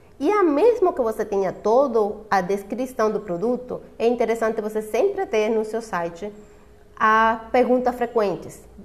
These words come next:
A-, aquelas perguntas, aquelas dúvidas gerais que geralmente as pessoas têm em relação ao seu produto ou serviço, você tem que colocar no seu site. Sempre tem que ter toda a maior quantidade de, de perguntas respondidas lá. Imagina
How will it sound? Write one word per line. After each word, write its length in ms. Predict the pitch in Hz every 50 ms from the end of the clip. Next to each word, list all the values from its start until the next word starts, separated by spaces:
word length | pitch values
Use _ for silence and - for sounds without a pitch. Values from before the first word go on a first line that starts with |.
| - - - - - -
A-, 260 | - - - - 311
aquelas 300 | 311 - 453 440 403 -
perguntas, 520 | - - 269 220 208 214 208 208 202 202 220
aquelas 280 | 208 240 269 320 269
dúvidas 520 | 208 190 196 240 233 220 233 220 220 220 202
gerais 400 | 202 202 - 175 143 123 151 -
que 120 | - 226
geralmente 420 | 220 262 285 311 285 240 208 220
as 60 | 220 -
pessoas 360 | 202 202 - 196 185 185 185 - - -
têm 360 | 208 196 190 190 196 196 196 - -
em 60 | 196
relação 320 | 196 185 190 196 196 196
ao 60 | 185 185
seu 120 | 185 196
produto 360 | 190 202 196 170 170 165 -
ou 40 | 180
serviço, 460 | 180 202 190 165 165 160 160 - 190 - - - - - - -
você 280 | 247 254 254 254 247
tem 220 | 233 - 208 202 202
que 100 | 214 202
colocar 380 | - 214 208 208 208 185 180
no 140 | 180 180 185
seu 160 | 185 - 220
site. 360 | 214 - - - - - -
Sempre 320 | - - - 185 185 - 185
tem 160 | 190 202 208
que 120 | 208 220
ter 420 | 214 202 196 202 208 196 - - - - - - - - - - -
toda 460 | 269 262 262 294 320 339 349 339 330
a 20 |
maior 220 | 320 285 254 254 254
quantidade 720 | 254 285 277 277 277 262 254 214 220 214 226 233 240 233 226 226 -
de, 140 | 214 208 208
de 60 | 226 214 - - - -
perguntas 440 | - 208 196 196 196 196 190 202 202
respondidas 640 | 214 208 208 - 247 240 233 190 208 208 220 226 196
lá. 160 | 160 156 170
Imagina 540 | 208 277 349 349 269 240 240 233 233 226